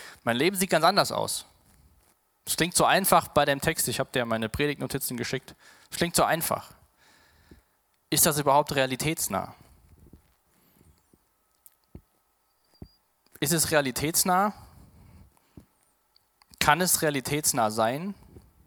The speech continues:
Wie können wir leben mit dem, was Paulus uns hier schreibt? Es ist so wichtig, dass wir nicht denken, wir müssen jetzt gute Werke tun und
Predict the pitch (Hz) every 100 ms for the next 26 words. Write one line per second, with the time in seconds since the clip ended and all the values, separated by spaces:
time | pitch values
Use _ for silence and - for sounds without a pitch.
0 | _ _ _ - _ _ _ _ - _
1 | - 160 208 208 190 156 160 190 151 131
2 | 135 - - 127 147 156 127 - 151 143
3 | - 135 123 - 123 101 - - - _
4 | _ _ - - - _ _ _ _ _
5 | _ _ _ _ _ _ _ _ _ _
6 | _ _ _ _ _ _ _ _ _ _
7 | _ _ _ _ _ _ _ _ _ _
8 | _ _ _ _ _ _ _ - 139 147
9 | 170 156 190 156 135 123 - 131 131 151
10 | - 135 147 135 123 120 180 - 156 -
11 | 151 143 139 180 156 - 131 135 - 123